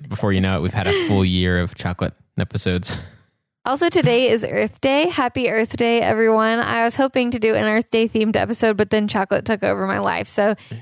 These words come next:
Speaker 2: we'll have a fun episode on the smell of fresh cut grass, hopefully coming at you in May. <laughs>
Speaker 1: Nice. Well, both grass and chocolate come from the earth. Think
Speaker 2: That's
Speaker 1: about it.
Speaker 2: true. That's true.
Speaker 1: So it's not completely unrelated.
Speaker 2: This is still sort of like Earth Day chemistry. That's true.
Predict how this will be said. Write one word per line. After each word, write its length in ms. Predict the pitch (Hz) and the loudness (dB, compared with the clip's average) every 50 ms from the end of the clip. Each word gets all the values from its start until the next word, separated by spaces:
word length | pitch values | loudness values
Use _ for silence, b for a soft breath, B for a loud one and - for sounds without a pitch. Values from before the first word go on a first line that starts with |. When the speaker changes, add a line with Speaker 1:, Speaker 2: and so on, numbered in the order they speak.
| B B _ _ | B B _ _
Speaker 2:
we'll 200 | - 240 262 269 | 2 2 2 2
have 240 | 277 277 269 254 240 | 2 0 0 0 2
a 100 | 240 247 | 0 0
fun 280 | 233 - 220 214 214 202 | 0 -2 -2 -2 0 -2
episode 520 | 202 202 - 220 220 - 226 226 220 220 | -2 -2 -2 -2 0 2 4 4 4 4
on 260 | 208 - 208 208 208 202 | 2 0 0 0 0 2
the 220 | 202 202 208 - | 2 2 2 2
smell 500 | - - - - 208 202 202 202 202 208 | 0 -2 -2 -2 -2 0 0 0 0 0
of 220 | - - 208 202 190 | 2 2 0 0 0
fresh 300 | - 214 202 214 208 - | -2 -2 -2 -2 -2 -4
cut 240 | - - 208 - - | -4 -2 -2 -2 -2
grass, 380 | - 202 202 196 196 202 - | -2 -2 0 -2 -2 -2 -2
hopefully 420 | - 233 - - - - 208 208 202 | 0 0 -2 -2 -2 0 0 0 0
coming 320 | - - 220 196 - - | 0 -2 -2 -2 -2 -6
at 220 | - - - - | -6 -8 -6 -2
you 280 | 220 208 208 214 - - - _ _ _ _ - | -2 0 0 0 -2 -4 -6 _ _ _ _ -4
in 200 | 220 220 220 226 | -2 -2 0 0
May. 300 | 247 262 254 - - 220 | 0 -2 -2 -2 -2 -2
<laughs> 20 | 214 | -2
Speaker 1:
Nice. 360 | 214 - 190 254 262 254 - 240 247 - | -2 0 0 -2 -2 -2 -2 -4 -4 -2
Well, 140 | - 113 107 | -2 -2 0
both 240 | 98 117 120 117 - | 0 0 -2 -2 -2
grass 320 | - 113 107 107 104 104 - - - - | -2 -2 -2 -2 -4 -6 -8 -12 -10 -6
and 300 | - 90 92 101 104 110 | -4 -2 0 0 0 0
chocolate 400 | - 98 82 82 - 85 78 - - _ _ | 0 -2 -4 -4 -4 -6 -6 -6 -8 _ _
come 220 | - - 98 82 82 | -8 -6 -4 -4 -4
from 380 | - - 80 80 73 69 65 - | -4 -4 -4 -4 -4 -6 -8 -8
the 100 | - - | -8 -6
earth. 360 | - 71 - - - _ _ _ _ _ _ _ _ _ _ _ _ - | -6 -6 -6 -8 -12 _ _ _ _ _ _ _ _ _ _ _ _ -8
Think 100 | - - | -4 -2
Speaker 2:
That's 260 | 247 269 311 - - | -2 0 0 -2 -2
Speaker 1:
about 60 | - - - 466 494 523 539 508 480 427 349 277 220 202 - 87 - - | -4 -2 2 4 4 6 6 6 6 6 6 4 4 2 2 0 -2 -2
it. 60 | - | -6
Speaker 2:
true. 60 | 247 - _ _ _ _ - | -10 -14 _ _ _ _ -2
That's 320 | - 294 302 294 - - | 0 0 0 0 -2 -2
true. 120 | - 269 | 0 0
Speaker 1:
So 60 | 226 - | 0 0
it's 80 | - - | 0 0
not 220 | 110 - - - | -2 -4 -4 -4
completely 600 | - 101 - - - - - 117 110 95 85 76 | -4 -4 -4 -4 -6 -2 0 0 2 2 0 0
unrelated. 540 | 71 78 76 76 64 76 80 73 60 - 120 | -2 -2 -2 -2 -4 -4 -4 -6 -6 -4 0
Speaker 2:
This 200 | - 320 339 - | 0 0 2 2
is 160 | 285 277 254 | 2 2 2
still 300 | 233 - - - 202 196 | 2 0 0 0 0 0
sort 260 | 190 - - 202 190 185 | 0 0 0 2 2 2
of 80 | 175 | 2
like 200 | 180 185 180 - | 0 -2 -4 -4
Earth 260 | - 131 - 208 - | -6 -6 -6 -6 -4
Day 160 | - - 90 - | -4 -6 -6 -6
chemistry. 640 | - - 226 - - 208 - - - - - - | -6 -8 -8 -6 -6 -6 -6 -6 -6 -8 -6 -2
That's 300 | - 233 233 - - - | -2 -2 -2 -2 -4 -4
true. 220 | - - - - | -4 -4 -6 -6